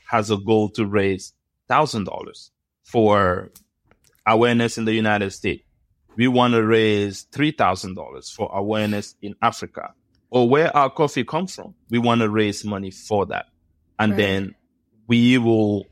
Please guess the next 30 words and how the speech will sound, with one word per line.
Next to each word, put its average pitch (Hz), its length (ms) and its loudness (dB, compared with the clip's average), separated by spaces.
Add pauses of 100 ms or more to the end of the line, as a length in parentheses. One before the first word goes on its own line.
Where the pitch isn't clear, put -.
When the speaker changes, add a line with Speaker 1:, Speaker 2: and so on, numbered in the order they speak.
(140)
Speaker 1:
guide 107 360 0
them 98 320 -4
into 98 320 -10
making 98 520 -6
that 90 240 -8
dream 95 360 -4
come 90 180 -14
true. - 280 -12 (4000)
Speaker 2:
Wow. 90 320 0 (1400)
Speaker 1:
And 123 120 2
I 139 80 4
just 147 180 0
said 131 120 4
a 113 80 2
thousand. 110 380 0
I 98 40 -2
mean, 104 220 -2
they 107 160 2
can 104 180 -2
say 104 200 0
they 98 120 -2
wanna 98 240 0
raise 95 260 -4
a - 60 -14
million 110 380 2
dollars 60 320 -8 (200)
because, 117 260 0
as 107 140 2
I 110 80 2
said, 104 260 0